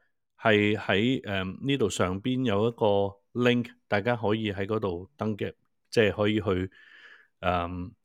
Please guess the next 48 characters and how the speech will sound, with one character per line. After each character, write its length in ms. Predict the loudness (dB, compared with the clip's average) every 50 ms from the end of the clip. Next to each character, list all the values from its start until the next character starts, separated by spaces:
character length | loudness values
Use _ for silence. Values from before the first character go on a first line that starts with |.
| _ _ _ _ _ _ _ _ _ _ _ _
即 80 | 2 2
係 20 |
到 220 | 6 6 4 4 4
時 220 | 2 0 -2 -2
喺 200 | -2 -2 -2 -2
網 220 | -2 0 0 0 0
上 200 | 0 0 0 0
面 240 | -2 -4 -6 -8 -10 -10 -8
可 120 | -4 -4 -4
以 60 | -2
睇 180 | -2 -4 -4
到 120 | -4 -4 -6
㗎 160 | -4 -4 -6
喇。 100 | -6 -8 -12 _ _ _ _ _ _ _ _ _ _ _ _ -2
咁 220 | 0 2 4 6
啊， 80 | 6 6
唔 240 | 4 4 2 4 8
會 120 | 10 10 10
另 180 | 10 10 10
外 160 | 10 8 8
喺 160 | 8 8 6 8
YouTube 360 | 8 8 8 8 6 6 6
上 160 | 4 4 4
邊 140 | 4 4 6
做 180 | 4 4 4
嘅。 160 | 2 -2 -4 -6 _ _ _ _ _ _ _ _ _ -2
咁 220 | 0 2 4 6
啊， 220 | 6 6 6 4
我 340 | 2 2 2 2 2 2 -4 -10 _ _ _ _
哋 180 | 4 4 4 4
只 180 | 2 0 0 2
會 160 | 4 4 4
收 300 | 4 4 4 4 4 2 0 -4 -8
喺 300 | -4 0 2 2 2 2
我 120 | 0 0 2
哋 260 | 2 2 2 2 0
嘅 180 | 0 0 -2 0
Patreon 580 | 2 2 0 2 0 0 0 0 0 0 -2
啦， 160 | -2 0 0
我 120 | 2 2 2
哋 140 | 2 0 0
自 140 | -2 -4
己 0 |
嘅 140 | -2 0 2
website 460 | 4 4 4 4 2 2 4 4 4
入 60 | 4 2
邊 240 | 2 0 0 2
啦， 160 | 0 0 -2